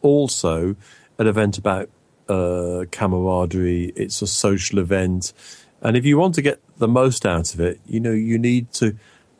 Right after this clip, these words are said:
plan something that has a bit of everything, a bit of isolation, a bit of adventure, uh, but give yourself time to enjoy not only the landscape and the country, but the other people that you'll meet along the way and who you will be walking with.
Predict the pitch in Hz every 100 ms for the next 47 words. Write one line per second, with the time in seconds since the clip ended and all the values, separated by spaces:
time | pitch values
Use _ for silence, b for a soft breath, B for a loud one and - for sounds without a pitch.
0 | _ - - 135 127 - 110 - 113 -
1 | 110 113 110 92 107 - 107 104 95 -
2 | 78 80 85 113 95 90 101 104 - 90
3 | 92 98 - 90 87 82 87 85 87 95
4 | 92 95 - 98 90 87 B B B _
5 | 104 110 113 - - 139 120 190 196 -
6 | 143 120 - 127 120 117 110 - 110 107
7 | 107 123 113 120 147 151 120 113 120 117
8 | - 107 104 98 95 110 113 - 78 92
9 | B B B _ 117 110 123 127 110 123
10 | 110 107 101 101 107 104 110 113 - 107
11 | 104 104 101 104 104 101 98 - 120 117
12 | 120 120 123 135 135 131 - 85 76 73